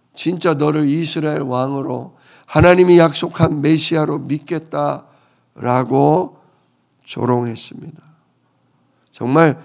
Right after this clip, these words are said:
사단 마귀는요, 이 뭣도 모르는 인간들을 통해서 예수님의 마지막 남은 자존심마저 빼앗아가 버리는 것입니다. 근데 예수님도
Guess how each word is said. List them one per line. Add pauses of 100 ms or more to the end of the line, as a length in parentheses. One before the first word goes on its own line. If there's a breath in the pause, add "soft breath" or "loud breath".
사단
마귀는요, (600)
이 (180)
뭣도
모르는
인간들을
통해서 (300 loud breath)
예수님의 (200)
마지막
남은
자존심마저 (920)
빼앗아가
버리는
것입니다. (680)
근데
예수님도